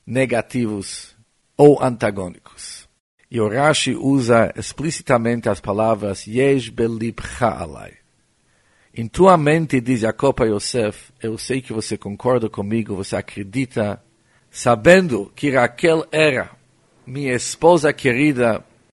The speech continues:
não foi por falta de esforço ou vontade que eu, diz Yaakov, não a levei para Me'arat HaMachpelah. Mas isto é algo, diz Jacob a Yosef, que você pode entender.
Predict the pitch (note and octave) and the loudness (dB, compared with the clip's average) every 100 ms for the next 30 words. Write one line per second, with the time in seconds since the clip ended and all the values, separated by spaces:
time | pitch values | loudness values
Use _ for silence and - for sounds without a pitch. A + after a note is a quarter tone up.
0 | _ _ - D#3+ D#3+ C#3 - E3 E3+ - | _ _ -2 4 4 4 4 6 6 4
1 | D3 - - E3 E3 E3 D3 C#3 B2 - | -2 -2 6 8 8 6 2 2 0 0
2 | C#3+ C3+ A#2+ - A2 - - C3 A#2 A#2 | 4 4 2 -2 -6 -6 -2 -2 0 -2
3 | G#2+ B2+ A2 G#2+ G2 F#2+ - _ _ _ | 0 2 2 2 -4 -8 -12 _ _ _
4 | _ C#3 A#2+ - G3 F#3+ D#3 D#3+ E3 C#3 | _ -8 -6 2 6 6 6 2 0 2
5 | C3+ B2+ - C#3+ C3 A#2+ G#2+ _ - B2 | 0 0 4 6 6 4 -2 _ -14 -6
6 | D3 D#3 D#3 C#3+ - C#3+ C#3 C3 - A#2 | 2 4 2 0 0 4 6 4 -4 -6
7 | A#2+ G#2+ A#2+ A2+ A2 - _ _ _ - | -4 0 2 2 0 -8 _ _ _ 4
8 | A#2+ A#2 A2+ G#2+ G#2 G#2+ G#2 G#2 G#2+ G2 | 6 6 4 2 0 -2 0 -2 -2 -4
9 | F#2 F2+ - D2 G#1+ - _ _ _ _ | -6 -8 -8 -12 -12 -20 _ _ _ _
10 | _ - B2+ C3 G#3+ A3 - G3 F#3 E3 | _ -8 -6 -4 0 0 4 6 8 8
11 | D#3 D#3 C3+ B2+ A#2 - _ B2+ C3+ C3 | 6 6 0 -4 -6 -12 _ -12 -8 -2
12 | B2+ B2 C#3 C3 B2 A#2 A2 A#2 - A#2+ | 0 0 0 0 0 -2 -2 -6 -6 -8
13 | A2 - A2+ - C#3 C#3+ - C#3+ B2 B2 | -8 -6 -6 2 2 0 -6 -8 -4 -4
14 | A2 G2+ F2+ | -4 -4 -6